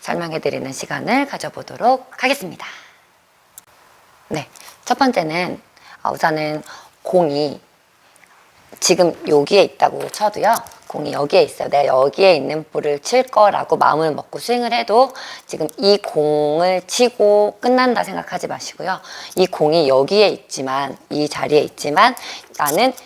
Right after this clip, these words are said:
이 여기에 이 훨씬 더 한 이십 센티, 삼십 센티 앞에 있는 공을 친다.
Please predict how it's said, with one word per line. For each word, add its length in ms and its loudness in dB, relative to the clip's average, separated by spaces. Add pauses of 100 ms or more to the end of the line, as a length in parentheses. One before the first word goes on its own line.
(200)
이 320 4
여기에 440 4
이 200 -2 (100)
훨씬 340 -2
더 140 -12 (300)
한 200 -2
이십 300 2
센티, 320 -2
삼십 320 -4
센티 300 -4
앞에 500 2
있는 380 -2
공을 640 -4 (1120)
친다. 560 2